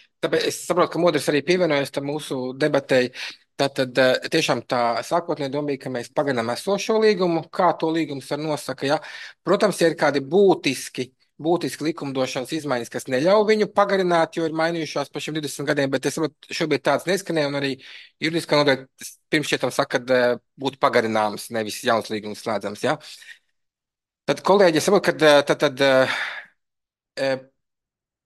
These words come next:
priekšlikums no komitejas puses ir, ka mēs, eh,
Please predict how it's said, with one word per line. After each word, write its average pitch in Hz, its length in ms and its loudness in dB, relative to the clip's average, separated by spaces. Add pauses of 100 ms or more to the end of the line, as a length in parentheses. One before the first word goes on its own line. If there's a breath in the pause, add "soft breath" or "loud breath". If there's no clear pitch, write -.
priekšlikums 165 460 -4
no 139 160 0
komitejas 135 640 -2
puses - 540 -8
ir, 143 280 0
ka 135 200 0
mēs, 131 520 2
eh, 123 280 4